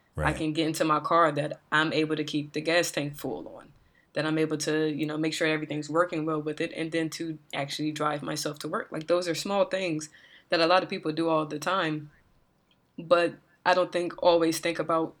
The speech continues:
Speaker 1: what life would be like if they couldn't do those things, uh,
Speaker 2: Mm.
Speaker 1: specifically the people who are always able to do it. Um, 'cause once you get a, a car after not having one for a while, man, you're, you're appreciative of that. You know exactly what it feels like to not have that.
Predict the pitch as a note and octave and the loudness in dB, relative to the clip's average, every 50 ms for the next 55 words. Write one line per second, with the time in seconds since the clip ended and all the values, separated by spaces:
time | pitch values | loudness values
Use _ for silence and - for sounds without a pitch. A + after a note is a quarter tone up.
0 | _ _ - E3+ E3+ F#3+ - C#3+ F3+ E3+ E3 - - E3 D3+ D3 F3+ F#3 E3+ E3+ | _ _ -10 -2 0 0 2 6 4 4 4 4 0 -2 -2 -2 -2 -2 -2 -2
1 | E3 D#3 - D3+ D3 - E3 D3+ - - D4 - - F3+ D#3+ D#3+ D3 D#3 D3 - | -2 -4 -4 -8 -4 -2 -2 0 2 2 2 2 2 0 0 2 2 0 -2 -4
2 | - - - B2+ - - - - - - - - _ - - - _ _ _ _ | -4 -6 -8 -8 -8 -10 -16 -20 -20 -20 -20 -20 _ -20 -20 -20 _ _ _ _
3 | _ - - A2 G#2+ G2 A3 G#3+ - G#3+ G3+ G3+ G3 - F#3+ F3 F3 F3 - F#3+ | _ 0 2 2 4 4 2 4 4 4 2 2 0 0 0 0 2 0 0 -2
4 | F3+ - F3 E3+ F#3 E3+ F3 E3+ D#3+ D#3+ E3 D#3+ D#3 D3+ D3 C#3+ - - F3 F3 | -2 -2 -2 -2 0 2 2 4 4 4 4 4 4 2 0 -2 -2 0 0 0
5 | E3 D#3+ D#3+ D3+ D3+ D3+ D3+ D#3+ E3 D#3 C#3+ C#3+ - _ _ _ _ _ _ _ | 2 0 -2 -2 -4 -2 0 0 0 0 0 -2 -6 _ _ _ _ _ _ _
6 | _ _ _ - - D3+ D#3 D3+ D#3 D#3 - F#3+ F3 E3+ F3+ G3 G3 G3 - F#3+ | _ _ _ -2 0 0 0 0 -2 0 0 0 2 4 6 4 4 4 2 -2
7 | F#3 F#3+ F3 D#3 F#3 F3 E3 D#3+ D#3 - - D#3 D#3 D#3 - F#3 F#3+ F#3+ E3+ D3+ | -2 -4 0 2 4 4 4 4 2 2 0 0 0 6 6 8 10 10 8 8
8 | D#3 - E3 D#3+ D3+ C#3 D#3+ F3 F#3 F#3 E3+ D#3+ D3 C#3+ C#3+ - D3+ D#3 D3+ D#3 | 4 2 0 0 0 0 2 2 2 2 2 0 -2 -2 -2 -2 -2 0 2 4
9 | D3+ D3 D3 C#3+ C#3 D3+ D3 C#3+ D3+ E3 E3+ E3 C3+ D#3 E3+ E3 E3 - G3 F#3+ | 4 4 4 2 0 -2 -4 0 2 4 4 4 4 2 2 2 2 0 -2 -2
10 | - - D#3+ D3 - D3+ C#3+ D3+ C#3+ D#3 D#3+ D3 - - - _ - D#3 F3 F3+ | -2 -2 -2 -2 -2 -4 -4 -4 -2 0 0 0 0 -2 -8 _ -10 -6 -2 0
11 | E3 D#3+ D#3 D#3 E3+ F3 F3 - E3+ D#3+ E3 D#3+ D#3 - F3+ E3+ D#3+ D#3+ D3 C#3+ | 0 0 0 2 2 2 2 2 0 0 -2 -2 2 4 4 4 4 2 -2 -2
12 | - C#3+ D3+ D3+ D3+ D3+ D#3 D#3 D3+ D3+ - D3 B2+ - - | -2 -4 -2 -2 -2 -2 -2 -2 -2 -2 -4 -4 -6 -6 -8